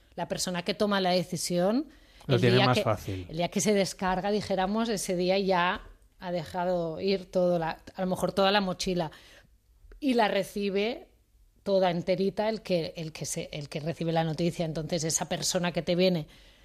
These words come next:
Speaker 1: destrozada porque le está cambiando la vida sin, sin él decidirlo, pues claro, esa persona tiene una carga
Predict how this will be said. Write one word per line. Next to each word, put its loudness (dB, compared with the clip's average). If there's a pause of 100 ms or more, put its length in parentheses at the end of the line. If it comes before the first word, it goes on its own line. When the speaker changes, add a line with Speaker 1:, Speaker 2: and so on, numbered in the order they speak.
(140)
Speaker 1:
destrozada 0
porque -4
le -4
está -6
cambiando 0
la 4
vida 4
sin, -4 (240)
sin 2
él 4
decidirlo, 4 (480)
pues -2
claro, -2 (500)
esa -10
persona -2
tiene 0
una 2
carga 0